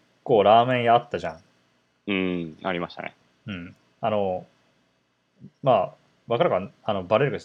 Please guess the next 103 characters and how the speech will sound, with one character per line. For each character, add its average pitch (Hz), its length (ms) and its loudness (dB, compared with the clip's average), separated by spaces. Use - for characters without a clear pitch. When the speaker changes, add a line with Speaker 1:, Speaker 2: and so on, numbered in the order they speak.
Speaker 1:
か 104 100 -4
ど 95 80 -2
う 87 60 -6
か 92 80 -4
わ 95 120 -4
か - 60 -18
ん-、 101 40 -20
ど 107 100 -4
う - 20 -8
で 107 40 -8
も 110 60 -6
い - 20 -6
い - 20 -8
ん 87 40 -10
だ - 40 -20
け 87 40 -12
ど、 85 220 -6
あ 104 80 -10
の、 95 220 -8
Speaker 2:
う 110 80 -4
ん。 95 180 -8
Speaker 1:
俺 135 140 2
が 202 140 6
も 113 80 0
と 107 80 -2
も 101 80 -4
と 107 80 -6
住 117 180 -6
ん 95 40 -8
で 85 80 -8
た、 - 220 -14
あ - 100 -10
の、 87 180 -8
家 107 200 -2
の 98 80 -8
近 - 180 -10
く 92 60 -16
に 110 80 -6
は 139 180 0
ラ 110 160 4
ー 90 40 2
メ 85 100 -8
ン - 20 -14
花 - 180 -8
月 - 220 -14
っ - 100 -20
て 101 80 -10
い 85 140 -8
う、 82 80 -14
あ 95 160 -4
の、 90 140 -6
Speaker 2:
<laughs> - 20 -6
は 107 60 -2
い 98 40 0
は 87 300 -4
い。 - 40 0
Speaker 1:
ラ 104 60 4
ー - 20 0
メ 98 60 -2
ン - 40 -2
屋 98 40 0
が 98 60 -2
あ 90 40 -2
っ - 80 -20
て、 87 320 -8
ま 113 80 2
あ、 110 40 6
お 107 60 4
世 123 120 2
話 104 60 2
に 87 40 -6
な 82 60 -10
っ - 40 -18
た - 80 -10
よ 90 60 -8
ね、 120 200 -4
す - 200 -16
げ 90 80 -6
え。 80 140 -14
Speaker 2:
<laughs> - 1700 -8
Speaker 1:
ま 123 140 4
あ、 110 40 4
ま 104 60 4
あ、 98 60 0
ち - 100 -6
ょ - 80 0
っ - 20 2
と - 0 -
そ - 20 2
れ - 0 -
は - 0 -
Speaker 2:
ま 139 40 4
あ、 127 40 4
そ 147 80 2
ん - 80 0
な 160 80 0
に 151 60 -4
ね、 156 160 -6
高 156 240 -2
く - 100 -4
な 98 100 0
い 85 60 -2
し、 - 60 -18